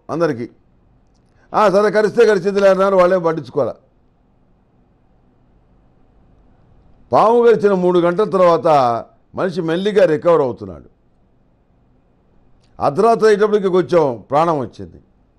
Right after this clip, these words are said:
మంచినీళ్ళు తాగాడు, కాస్త ఆహారం, ఆ, జావో ఏదో ఆ డ్రైవర్ ఇస్తే తాగాడు. తెల్లవారేటప్పటికి మనిషి కోలుకున్నాడండి. యథార్థంగా జరిగిన విషయం ఇది. డాక్టర్ వచ్చాడు,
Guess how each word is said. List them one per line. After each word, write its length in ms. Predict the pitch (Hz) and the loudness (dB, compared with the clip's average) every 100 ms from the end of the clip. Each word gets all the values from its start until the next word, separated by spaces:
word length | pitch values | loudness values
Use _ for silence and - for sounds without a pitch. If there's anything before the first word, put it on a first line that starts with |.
| _ _ _ _ _ _ _ _ _ _ _ _ _ _ _ _ - | _ _ _ _ _ _ _ _ _ _ _ _ _ _ _ _ -8
మంచినీళ్ళు 500 | 127 175 190 233 220 | -4 -2 -2 0 2
తాగాడు, 360 | 196 185 190 196 | 2 2 2 2
కాస్త 240 | 175 156 | 2 2
ఆహారం, 560 | 156 175 202 190 170 135 _ _ _ _ _ - | 2 4 4 2 -2 -10 _ _ _ _ _ -8
ఆ, 520 | 135 131 120 110 110 92 | -2 -2 -2 -4 -8 -2
జావో 380 | 147 175 208 196 | 2 4 4 2
ఏదో 480 | 175 165 143 - 87 | 2 2 2 -2 -4
ఆ 100 | 120 | -2
డ్రైవర్ 340 | 139 175 175 | 0 0 0
ఇస్తే 220 | 160 165 | -2 -4
తాగాడు. 440 | 139 131 113 92 85 _ _ _ _ _ _ _ _ _ _ - | -2 0 -2 -8 -14 _ _ _ _ _ _ _ _ _ _ -4
తెల్లవారేటప్పటికి 1200 | 156 226 247 247 226 220 220 190 180 165 170 - _ _ _ _ _ _ _ | 0 4 4 4 2 2 0 2 2 2 0 -4 _ _ _ _ _ _ _
మనిషి 300 | 101 190 170 | -6 -4 -6
కోలుకున్నాడండి. 920 | 160 185 196 160 165 151 123 101 110 120 _ _ _ _ _ _ 107 | -2 0 0 -2 -2 -2 -4 -12 -18 -20 _ _ _ _ _ _ -4
యథార్థంగా 520 | 147 185 180 208 196 | 0 2 2 0 0
జరిగిన 320 | 156 156 143 | 0 -2 -2
విషయం 360 | 127 117 120 101 | -6 -10 -14 -14
ఇది. 140 | 87 - _ _ _ _ _ _ _ _ _ _ _ _ _ 107 | -16 -20 _ _ _ _ _ _ _ _ _ _ _ _ _ -4
డాక్టర్ 440 | 160 185 190 175 | 0 2 2 0
వచ్చాడు, 380 | 151 160 135 | 0 0 -2